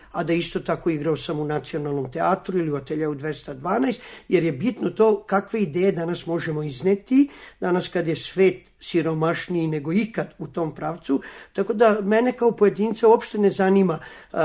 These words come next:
terorizam ili birokratizam, nego neki poetski put življenja u šumi, sasvim diferentan od celokupnog sveta, a koji te ne krni da možeš u njemu biti. I uvek to volim da kažem, Aca Popović me to naučio, kaže,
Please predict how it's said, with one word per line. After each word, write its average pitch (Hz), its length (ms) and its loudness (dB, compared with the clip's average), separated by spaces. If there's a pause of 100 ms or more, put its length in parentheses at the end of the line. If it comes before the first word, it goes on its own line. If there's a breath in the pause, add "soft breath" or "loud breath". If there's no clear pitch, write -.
(280)
terorizam 170 840 4
ili 233 180 0
birokratizam, 170 920 0 (280 loud breath)
nego 156 360 0
neki 196 280 2
poetski 220 640 2
put 196 260 -2
življenja 160 440 -4
u 131 80 -8
šumi, 240 500 2 (260 loud breath)
sasvim 196 460 2
diferentan 170 680 2
od 143 180 -6
celokupnog - 760 0
sveta, 226 460 0 (260 loud breath)
a - 160 -2
koji 214 300 0
te 196 120 2
ne 180 180 2
krni 208 260 2
da 160 100 0
možeš 175 400 0
u 190 40 -2
njemu 165 260 2
biti. 135 300 -8 (220 loud breath)
I 247 60 0
uvek 294 260 4
to 247 100 2
volim 226 280 4
da 165 100 -4
kažem, 175 400 0
Aca 165 280 0
Popović 170 560 -2
me 160 120 -6
to 160 200 -6
naučio, 170 560 2 (440 loud breath)
kaže, 170 480 0